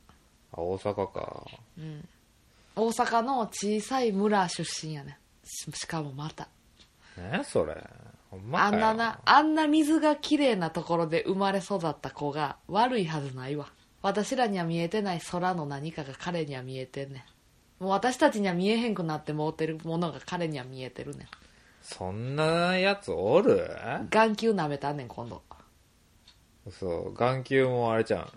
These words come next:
Speaker 1: ライム味するんちゃん。
Speaker 2: なんなん、ライム味って。
Speaker 1: ライ、ライ、ライムの味するんちゃん、爽やかすぎて。
Speaker 2: <laughs> あ、ライム味ね。
Speaker 1: うん。
Speaker 2: 爽やかの、
Speaker 1: あ。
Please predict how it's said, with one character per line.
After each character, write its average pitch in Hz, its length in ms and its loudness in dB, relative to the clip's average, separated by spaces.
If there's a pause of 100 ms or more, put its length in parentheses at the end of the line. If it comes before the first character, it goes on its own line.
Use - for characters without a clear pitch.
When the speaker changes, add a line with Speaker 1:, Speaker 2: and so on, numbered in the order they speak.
Speaker 1:
ラ 110 180 6
イ 117 80 6
ム 117 100 0
味 90 160 -2
す - 140 -10
る 82 100 -8
ん 87 60 -16
ち - 100 -16
ゃ - 100 -14 (260)
ん。 160 40 -6
Speaker 2:
な 170 120 -2
ん 175 80 0
な 139 120 -4
ん、 139 60 -8
ラ 160 140 2
イ 160 100 0
ム 160 120 0
味 139 240 -2
っ - 40 -18
て。 - 200 -18 (200)
Speaker 1:
ラ 107 220 4
イ、 - 20 0
ラ 107 160 6
イ、 123 100 4
ラ 131 160 8
イ 120 80 6
ム 98 140 -4
の 92 80 -2
味 90 120 -4
す - 140 -8
る 90 80 -8
ん 82 40 -12
ち - 80 -12
ゃ - 20 -6
ん、 92 40 -8
爽 95 180 -4
や 92 100 0
か 90 100 -2
す - 120 -8
ぎ 87 60 -6 (200)
て。 - 100 -10
Speaker 2:
<laughs> - 0 -
あ、 160 220 -2
ラ 185 180 6
イ 214 80 4
ム 214 160 6
味 165 260 4
ね。 131 160 -12 (240)
Speaker 1:
う 95 80 -12
ん。 85 300 -8 (1400)
Speaker 2:
爽 185 260 -4
や 202 140 -2
か 165 160 -6
の、 143 160 -10
Speaker 1:
あ。 151 40 -10